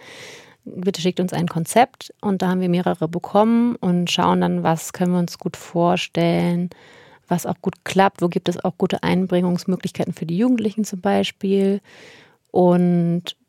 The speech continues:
sind natürlich auch bedacht, dass wir Themen, soziale Themen oder Themen wie Nachhaltigkeit, also das ist auch, ähm, so, dass es auch eben eine gesellschaftliche Relevanz hat, das Thema, um das es beim, beim Showcase dann geht.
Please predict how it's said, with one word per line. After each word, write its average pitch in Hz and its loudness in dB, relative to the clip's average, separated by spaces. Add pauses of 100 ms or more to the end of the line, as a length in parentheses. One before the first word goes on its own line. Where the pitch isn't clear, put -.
(140)
sind 180 0
natürlich 175 -2
auch 165 -4
bedacht, - -2
dass - -6
wir 165 -6
Themen, 175 0
soziale 170 0
Themen 170 2
oder 165 0
Themen 170 0
wie 190 2
Nachhaltigkeit, 156 -4
also 170 4
das 170 0
ist 170 -6
auch, 165 0 (600)
ähm, 175 2 (560)
so, 185 2
dass - -2
es 175 -6
auch 175 -4
eben 185 0
eine 175 2
gesellschaftliche 170 0
Relevanz 175 0
hat, - -4
das 220 -4
Thema, 226 4
um 208 0
das 208 -2
es 202 -14
beim, 196 -2
beim 190 -2
Showcase 190 -2
dann 180 -2
geht. 185 0